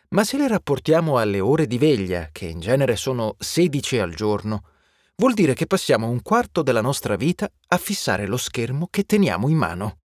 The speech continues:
La presenza dello smartphone ha sicuramente avuto un impatto positivo sulla nostra vita quotidiana, la possibilità di accedere in ogni momento alle informazioni di cui abbiamo bisogno,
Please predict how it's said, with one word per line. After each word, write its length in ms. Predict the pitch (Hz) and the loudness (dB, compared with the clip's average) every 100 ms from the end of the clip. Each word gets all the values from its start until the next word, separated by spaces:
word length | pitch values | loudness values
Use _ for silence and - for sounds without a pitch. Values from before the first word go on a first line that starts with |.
| _ _ _ | _ _ _
La 140 | - 139 | -4 0
presenza 420 | 151 147 208 220 | 2 2 2 2
dello 160 | 190 180 | 2 2
smartphone 640 | 151 202 - 127 120 117 | 4 2 2 -2 0 0
ha 100 | 143 | -2
sicuramente 540 | - 151 151 156 160 | -2 -2 0 0 2
avuto 300 | 127 143 147 | 0 2 0
un 100 | 110 | 0
impatto 460 | 95 82 127 131 113 | -2 -2 -2 -2 -4
positivo 580 | 92 87 87 147 147 117 | -4 -10 -4 -2 0 0
sulla 280 | - 98 98 | -2 -6 -4
nostra 340 | 107 - 107 | -4 -2 -4
vita 320 | 87 127 110 | -2 -4 -4
quotidiana, 680 | - 101 123 180 139 101 104 _ _ _ _ _ | -4 -6 0 2 2 0 -6 _ _ _ _ _
la 80 | - | -6
possibilità 580 | 113 - 101 95 101 131 | -4 -6 -4 -4 2 2
di 100 | 120 | 2
accedere 420 | 104 127 123 117 | -2 -2 0 0
in 160 | 101 92 | -2 -4
ogni 180 | 92 | -4
momento 560 | 87 90 139 170 - - | -4 -2 0 0 0 0
alle 220 | - 156 | 2 2
informazioni 640 | 160 147 147 143 - 165 156 | 2 0 -2 -2 0 0 0
di 120 | 117 | -2
cui 200 | - 117 | -2 -2
abbiamo 300 | 104 117 117 | 0 -2 0
bisogno, 560 | 156 233 214 85 78 | 0 2 2 0 -8